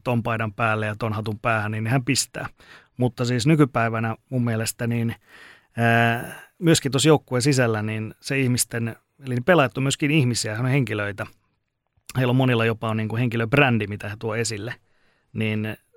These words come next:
se ei, se ei vaan onnistu tänä päivänä semmoinen, että ne kaikki,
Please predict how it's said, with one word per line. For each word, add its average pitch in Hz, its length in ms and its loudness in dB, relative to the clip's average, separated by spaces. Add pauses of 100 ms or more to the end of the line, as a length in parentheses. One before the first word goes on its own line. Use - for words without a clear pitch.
se - 200 -2
ei, 120 240 2
se - 160 2
ei 135 100 4
vaan 135 160 4
onnistu 135 420 4
tänä 117 200 -2
päivänä 107 320 -8
semmoinen, 104 380 -4
että 101 200 -14
ne 110 100 -6
kaikki, 117 400 -4